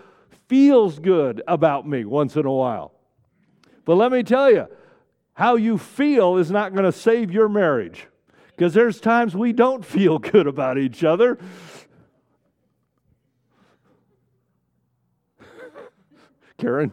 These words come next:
you're with me on this one. <laughs> We're, we, those that have been married a while know that we do not base our marriage on how we feel. We make it on a commitment. And the word agape love is not how you feel.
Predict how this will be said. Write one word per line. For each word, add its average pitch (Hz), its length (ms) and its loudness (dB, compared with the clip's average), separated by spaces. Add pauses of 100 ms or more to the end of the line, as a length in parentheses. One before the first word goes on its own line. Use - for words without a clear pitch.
you're 135 100 -8
with 123 180 -8
me 156 180 -6
on 131 140 -6
this 139 260 -14
one. - 320 -10 (640)
<laughs> 143 120 -10 (580)
We're, 220 280 4 (180)
we, 180 180 0 (560)
those 196 280 2
that 220 60 2
have 196 100 -2
been 190 140 0
married 190 240 2
a 180 40 0
while 180 280 -2
know 175 280 0
that 175 100 -2
we 147 160 -6
do 160 220 -6
not 175 280 -2
base 175 280 -4
our 160 100 -2
marriage 160 400 -2
on 139 140 -2
how 147 160 -6
we 135 160 -6
feel. 190 540 -2 (200)
We 151 120 0
make 160 240 -4
it 160 100 -2
on 147 140 -2
a 135 60 -6
commitment. 143 880 -6 (680)
And 170 180 -2
the 170 60 2
word 185 340 2
agape 170 960 -4 (100)
love 123 400 0 (520)
is 185 320 0
not 233 280 -2
how 202 200 -2
you 190 180 -4
feel. 247 600 -2